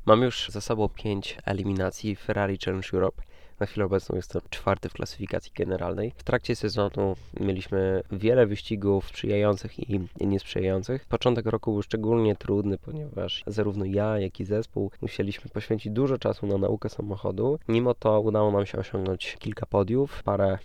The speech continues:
naprawdę mocnych rezultatów. Znamy już swoje mocne, słabe strony. Przerwę wakacyjną na samym początku poświęciliśmy przede wszystkim na,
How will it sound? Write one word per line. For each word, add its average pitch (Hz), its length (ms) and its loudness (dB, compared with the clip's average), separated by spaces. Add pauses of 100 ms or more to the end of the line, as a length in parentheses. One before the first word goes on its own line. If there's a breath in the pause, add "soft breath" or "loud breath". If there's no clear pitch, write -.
(100)
naprawdę 104 440 4
mocnych 98 440 0
rezultatów. 95 720 0
Znamy 110 280 2
już 98 100 0
swoje 98 260 0
mocne, 101 340 0
słabe 95 280 -4
strony. 104 420 -2
Przerwę 113 320 2
wakacyjną 104 720 0
na 98 100 0
samym 107 220 0
początku - 440 -2
poświęciliśmy 101 580 -4
przede 104 220 -2
wszystkim 95 400 -4
na, 90 240 0